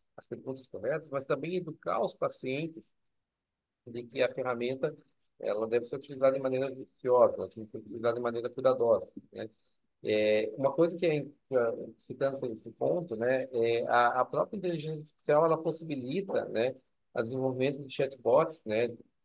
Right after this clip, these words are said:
de inteligências artificiais analíticas que podem fornecer, é, respostas padrões para os pacientes, né? Que aí você poderia minimizar um pouco essa, esse impacto, digamos assim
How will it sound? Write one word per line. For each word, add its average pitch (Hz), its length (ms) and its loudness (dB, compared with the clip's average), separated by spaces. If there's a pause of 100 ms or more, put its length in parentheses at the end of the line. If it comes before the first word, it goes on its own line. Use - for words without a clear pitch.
(120)
de 107 240 -10 (680)
inteligências 120 540 -6
artificiais 127 400 2
analíticas 120 680 -2
que 147 180 -8 (520)
podem 180 400 8
fornecer, 160 540 -2 (160)
é, 120 260 0
respostas 135 580 2
padrões 165 520 2
para - 120 -12
os 117 60 -12
pacientes, 113 680 -4
né? 107 260 -4 (380)
Que 123 80 0
aí 120 80 4
você 123 200 -10
poderia 139 380 -2
minimizar 147 520 2
um 160 60 -2
pouco 139 320 0
essa, - 200 -2
esse - 220 -6
impacto, 135 540 4
digamos 113 380 -2
assim 123 340 -8